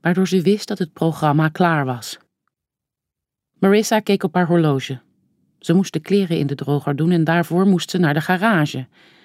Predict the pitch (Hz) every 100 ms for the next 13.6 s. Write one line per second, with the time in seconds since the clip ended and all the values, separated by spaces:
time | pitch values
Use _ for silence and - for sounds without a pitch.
0 | _ _ _ _ _ - 160 139 131 120
1 | 123 - _ _ _ _ _ - 147 -
2 | - 151 147 156 165 160 151 - 160 160
3 | - - 147 135 151 185 226 220 240 254
4 | 262 254 254 269 247 254 254 294 330 -
5 | _ _ _ _ _ _ _ _ _ -
6 | - 110 123 127 131 120 123 120 127 123
7 | 117 120 120 120 - - - _ _ _
8 | _ - 202 277 269 233 180 170 160 196
9 | 147 127 107 - 156 170 - 156 - 170
10 | - - 160 - 156 185 - - _ _
11 | _ _ _ _ _ _ _ _ _ _
12 | _ - 170 185 - 202 196 - 170 160
13 | 147 131 127 127 139 185